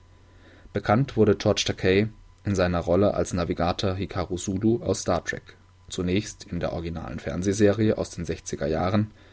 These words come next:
später dann auch in den zahlreichen Kinoabenteuern der U S S Enterprise. Erst spät hat sich Takei offen zu seiner Homosexualität bekannt.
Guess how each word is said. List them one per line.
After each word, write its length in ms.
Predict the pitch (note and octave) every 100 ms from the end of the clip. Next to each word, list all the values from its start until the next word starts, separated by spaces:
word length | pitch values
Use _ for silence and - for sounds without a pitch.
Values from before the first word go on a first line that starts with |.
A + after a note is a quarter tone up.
| - - -
später 360 | - A2 A#2+ C3+
dann 180 | A2 E2+
auch 300 | F2+ G#2+ -
in 100 | G2+
den 140 | E2+
zahlreichen 480 | - F2 G2 F#2+ G#2
Kinoabenteuern 880 | - A2 G2+ D#2 D2+ - F2 D#2 E2+
der 160 | E2
U 100 | F2+
S 120 | F2 F2+
S 100 | -
Enterprise. 640 | F2+ F2 - - - - - _ _ _ _ - - - - - -
Erst 200 | - G#2
spät 440 | - A2 G2+ - - -
hat 180 | F#2+ -
sich 140 | F2+
Takei 420 | - F#2 G2 F#2+ -
offen 240 | F#2+ - G2
zu 100 | F#2
seiner 300 | F2 F2 F#2
Homosexualität 880 | F2+ F2 F2+ - F#2 F2 - F2+
bekannt. 440 | - - E2+ -